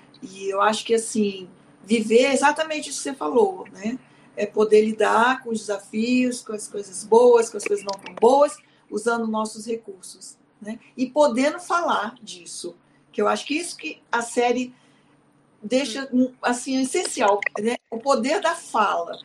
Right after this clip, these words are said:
Speaker 1: né? Que Freud fala na psicanálise lá atrás,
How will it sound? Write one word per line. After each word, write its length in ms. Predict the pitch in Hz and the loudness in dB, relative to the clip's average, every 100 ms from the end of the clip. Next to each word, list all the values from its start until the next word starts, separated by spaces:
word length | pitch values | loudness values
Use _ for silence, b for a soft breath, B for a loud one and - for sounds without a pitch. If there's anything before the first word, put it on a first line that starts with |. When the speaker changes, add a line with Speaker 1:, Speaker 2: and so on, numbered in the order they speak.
| B | B
Speaker 1:
né? 140 | 208 226 | -6 -6
Que 140 | 226 | -6
Freud 440 | - 233 247 220 220 | 2 6 6 4 2
fala 360 | 226 220 226 | 4 6 6
na 140 | 214 208 | 0 -6
psicanálise 840 | - - 202 190 196 247 277 226 | -10 -10 -10 -6 -4 -4 -6 -6
lá 140 | 247 269 | -4 -4
atrás, 580 | - 226 214 254 - | -4 -4 -4 -6 -14